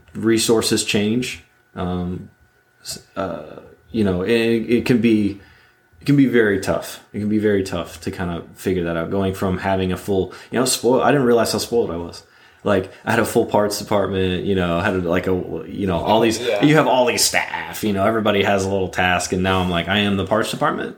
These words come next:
Speaker 1: Oh, okay." Uh, you know, I was partial, I'm partially the service advisor, but we do have a, an advisor. Um,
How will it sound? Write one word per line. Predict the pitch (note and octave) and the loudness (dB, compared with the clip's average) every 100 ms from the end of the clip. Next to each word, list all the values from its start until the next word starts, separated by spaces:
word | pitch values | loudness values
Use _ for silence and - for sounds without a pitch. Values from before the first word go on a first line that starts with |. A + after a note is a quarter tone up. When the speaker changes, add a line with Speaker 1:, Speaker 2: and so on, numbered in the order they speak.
| - | -2
Speaker 1:
Oh, | G2+ F#2+ A#2 | 0 2 0
okay." | A#2 G#2+ A#2+ - - - | 0 -4 -6 -10 -20 -4
Uh, | F#2+ F#2 F2+ | -2 -2 -4
you | A2+ G2+ | -2 0
know, | |
I | F#2+ | 0
was | G#2 | 0
partial, | - A#2+ - C3+ | 0 0 0 0
I'm | B2+ | 2
partially | C#3+ C#3 C#3 D3 C3 | 2 2 4 4 4
the | |
service | C3+ B2+ A#2+ A#2+ | 4 2 4 2
advisor, | A2 G2 G2 G2+ | 4 4 2 0
but | G2+ | 0
we | F#2+ G#2 | 0 0
do | G#2 | 2
have | G#2 F#2+ F#2 F2 - | 2 0 -2 -6 -4
a, | G2+ | -2
an | F#2 F#2+ | 0 -2
advisor. | F2 E2+ E2+ F2 D#2+ - - - - - | 0 0 0 -2 -6 -8 -20 -20 -20 -4
Um, | E2 E2+ D#2+ E2 D2+ | 0 2 0 -4 -10